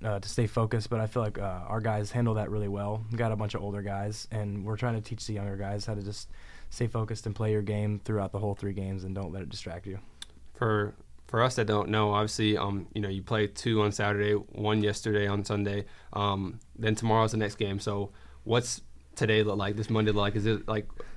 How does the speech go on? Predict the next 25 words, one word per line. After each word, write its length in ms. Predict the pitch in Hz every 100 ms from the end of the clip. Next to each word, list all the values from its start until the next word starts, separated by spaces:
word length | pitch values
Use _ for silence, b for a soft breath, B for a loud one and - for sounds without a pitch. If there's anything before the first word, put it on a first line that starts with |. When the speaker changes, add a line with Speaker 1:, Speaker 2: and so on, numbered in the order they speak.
| -
Speaker 2:
a 120 | 107
walkthrough, 600 | - 120 135 135 143 143
or 80 | 120
what's 160 | 123
that 200 | 123 113
look 160 | 110 107
like 160 | 107
for 140 | 107 110
you? 140 | 104
Speaker 1:
Yeah, 300 | 131 131 131 -
um, 480 | - 120 117 113 110 -
<clears throat> 480 | 202 226 220 165 135
we're 80 | 131
gonna 180 | 131 135
get 160 | 131 131
a, 320 | 123 120 110
we're 120 | 123
gonna 100 | 131
get 140 | 127 120
a 60 |
lift 280 | 117 131 -
in. 340 | 131 127 127 120
Um, 460 | 117 113 107 104 107 -
we're 100 | 117
gonna 260 | 113 107